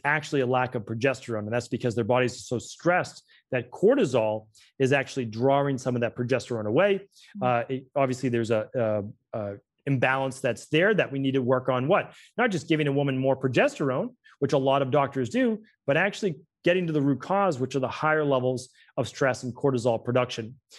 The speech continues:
Speaker 1: And that looks at, um, D H E A, testosterone, thyroid level,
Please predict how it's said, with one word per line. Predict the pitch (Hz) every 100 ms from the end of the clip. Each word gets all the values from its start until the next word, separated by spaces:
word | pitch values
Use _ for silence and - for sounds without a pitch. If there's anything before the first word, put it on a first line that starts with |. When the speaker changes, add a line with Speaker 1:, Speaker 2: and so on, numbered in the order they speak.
| - _ -
Speaker 1:
And | 127
that | 135
looks | 139 -
at, | 135 120
um, | 117 113
D | 151 165
H | 143 -
E | 139
A, | 135 131 127 - _
testosterone, | - 143 151 131 123 135 127 123 120 - _ -
thyroid | 107 - 135 135 135 127
level, | 131 127 127 123